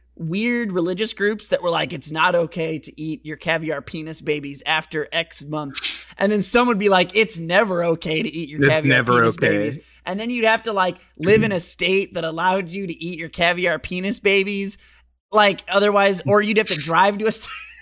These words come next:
Speaker 1: <laughs>
Speaker 2: 'Cause you can't, you can't ban it. The only thing you can do is make it
Speaker 1: Jesus is
Speaker 2: harder.
Speaker 1: very
Speaker 2: Yeah.
Speaker 1: anti-caviar penis baby eating,
Speaker 2: Yeah,
Speaker 1: all right?
Speaker 2: yeah.
Speaker 1: Jesus believes all caviar penis babies are sacred. Uh, but what Jesus doesn't understand is that we, <laughs> we would be,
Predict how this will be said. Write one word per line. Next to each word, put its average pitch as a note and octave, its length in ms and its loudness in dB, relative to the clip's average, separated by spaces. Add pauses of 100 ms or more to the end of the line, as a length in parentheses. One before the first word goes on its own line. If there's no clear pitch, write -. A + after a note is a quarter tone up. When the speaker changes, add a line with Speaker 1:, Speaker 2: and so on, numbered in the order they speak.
(300)
Speaker 1:
<laughs> - 760 -6
Speaker 2:
'Cause G3+ 160 4
you G#3 60 4
can't, G#3 300 4
you D#3+ 100 -4
can't C#3 340 0
ban B2 220 2
it. G#2+ 120 -2
The A2+ 80 0
only C#3 160 2
thing B2+ 180 -2
you A2 60 -6
can G#2+ 100 -2
do G2+ 100 2
is F4+ 140 4
make G#4 100 0
it - 40 0
Speaker 1:
Jesus - 140 -4
is D#4 60 -2
Speaker 2:
harder. G3+ 180 4
Speaker 1:
very E4 260 2
Speaker 2:
Yeah. C#4+ 60 0 (120)
Speaker 1:
anti-caviar A3 720 0
penis F#3+ 320 -6
baby E3 260 -2 (120)
eating, C3+ 220 -10
Speaker 2:
Yeah, D3+ 100 -2
Speaker 1:
all E3 60 2
right? E3+ 160 0
Speaker 2:
yeah. E3 40 -16
Speaker 1:
Jesus C4+ 380 -6
believes G3+ 540 -6
all G#3+ 320 2
caviar F#3 420 0
penis F3 300 -8
babies D3 340 -6
are C3 80 -12
sacred. F3 540 0 (420)
Uh, F3+ 180 6
but F#3 240 0
what G#3 120 2
Jesus C4+ 320 -4
doesn't D4+ 280 -2
understand A3 840 -2 (280)
is A#3 200 0
that A#3 280 4
we, B3+ 180 -2
<laughs> - 20 -4
we - 600 0
would A4+ 200 4
be, G4+ 140 4